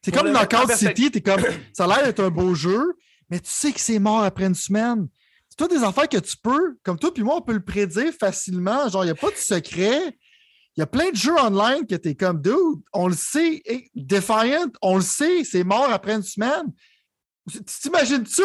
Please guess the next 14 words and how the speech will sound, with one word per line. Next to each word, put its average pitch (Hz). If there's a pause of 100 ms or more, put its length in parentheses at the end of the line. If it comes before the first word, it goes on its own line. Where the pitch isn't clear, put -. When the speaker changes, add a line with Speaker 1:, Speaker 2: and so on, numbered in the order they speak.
Speaker 1:
un 240
monde 240
où -
c'est 220
que 202 (640)
Defiant 220
devient 196
le 190
number 202
one 226
e-sport 196
game, 226
genre ? 269
Non ! 208